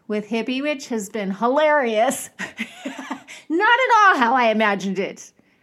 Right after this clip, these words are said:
I will state again, for those of you who have been hanging with me for a while, you probably can say it with me at this <laughs> point, 'cause I've said it a few times.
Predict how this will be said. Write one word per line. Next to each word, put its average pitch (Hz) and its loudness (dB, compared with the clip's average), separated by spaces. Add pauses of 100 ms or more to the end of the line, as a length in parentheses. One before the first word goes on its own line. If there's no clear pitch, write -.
(200)
I 294 4
will 330 2
state 370 0
again, 196 -4
for 233 -2
those 247 0
of 247 -4
you 254 -2
who 247 -2
have 247 -2
been 240 -2
hanging 240 -4
with 226 -6
me 226 -4
for 226 -4
a 226 -2
while, 214 -2 (120)
you 196 -8
probably 302 -2
can 269 -2
say 262 -2
it 262 -2
with 277 -2
me 214 -6
at 185 -8
this 247 -4
<laughs> - -20
point, - -2 (240)
'cause 269 -2
I've 262 -2
said 302 0
it 254 -6
a 233 -6
few 220 -8
times. 285 -4